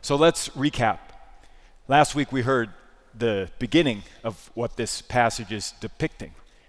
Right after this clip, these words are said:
Jesus goes to his home synagogue, and he takes up the scroll of the prophet Isaiah, and he opens the scroll, and he finds the passage that is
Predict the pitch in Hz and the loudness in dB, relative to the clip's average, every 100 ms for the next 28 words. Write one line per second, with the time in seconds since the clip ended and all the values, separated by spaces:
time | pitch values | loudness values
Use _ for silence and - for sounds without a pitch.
0 | _ 107 143 190 131 113 - - - 143 | _ -8 -4 -2 -4 -6 -8 -14 -4 0
1 | 147 - 135 131 - 156 160 139 - 143 | 0 0 -2 -2 -2 -4 -2 -4 -4 -4
2 | 101 92 - - _ - - - _ _ | -6 -10 -16 -20 _ -20 -20 -20 _ _
3 | _ - _ _ _ - 135 156 165 - | _ -20 _ _ _ 0 0 0 -4 -4
4 | - 185 214 - 214 - - 143 120 135 | 0 2 0 -2 -2 -2 0 4 4 2
5 | - - - - _ 117 107 - 139 135 | -4 -16 -20 -20 _ -10 -10 0 2 2
6 | - 131 127 127 113 107 131 139 - 170 | 2 0 2 2 0 0 -2 -2 0 0
7 | 175 165 - - - - 131 - 151 139 | 0 -4 -6 -12 -18 -8 -6 2 2 4
8 | 135 127 147 151 147 143 - 120 123 - | 2 2 2 2 0 -6 -4 0 0 0
9 | 123 113 - - - 127 120 | -6 -8 -16 -10 -2 0 -2